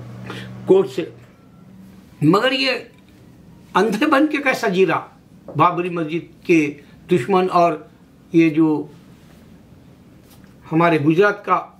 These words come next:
फसाद है, कैसे जी रहे लोग? पूरी दुनिया में जान रही, क्यों नफरत कर रही? क्यों अमेरिका पहले first time chief minister है उस वक्त में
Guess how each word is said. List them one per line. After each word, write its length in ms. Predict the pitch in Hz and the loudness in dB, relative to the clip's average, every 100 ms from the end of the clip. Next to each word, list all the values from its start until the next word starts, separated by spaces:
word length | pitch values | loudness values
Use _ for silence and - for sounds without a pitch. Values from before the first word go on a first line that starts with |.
| _ _ _ - | _ _ _ -8
फसाद 400 | 175 143 190 160 | -4 0 0 0
है, 100 | 147 - - - - - - - - - - | -4 -8 -18 -20 -20 -20 -20 -20 -20 -20 -8
कैसे 260 | - 262 285 | -2 0 0
जी 160 | 254 247 | -2 0
रहे 160 | 220 | 2
लोग? 180 | 180 131 - - - - | 0 -2 -12 -20 -10 0
पूरी 180 | 339 330 | 2 2
दुनिया 280 | 359 392 381 | 2 2 0
में 180 | 359 | 0
जान 220 | 214 320 370 | 0 0 -2
रही, 160 | 320 - - - - - - - - | -4 -8 -18 -20 -20 -20 -20 -20 -6
क्यों 160 | 285 349 | 0 2
नफरत 440 | 349 - - - | 0 -2 -8 -6
कर 100 | 294 | -4
रही? 160 | 262 190 131 - _ _ - - - | -4 -4 -8 -16 _ _ -20 -20 -8
क्यों 300 | 220 294 294 - | 0 2 2 2
अमेरिका 480 | 226 240 247 262 254 247 - | 0 -2 -4 0 0 -2 -6
पहले 260 | 240 247 233 - - _ _ _ - - - - - - - | -2 0 -2 -4 -16 _ _ _ -20 -20 -20 -20 -20 -20 -6
first 360 | - 254 - | 0 0 0
time 200 | 240 226 196 | -2 -2 -2
chief 300 | - 247 214 | -8 -10 -6
minister 420 | 226 214 - 208 | -4 -4 -2 0
है 100 | 208 | 2
उस 140 | 185 | 2
वक्त 240 | 190 196 180 | -2 0 2
में 280 | 190 175 | 0 -2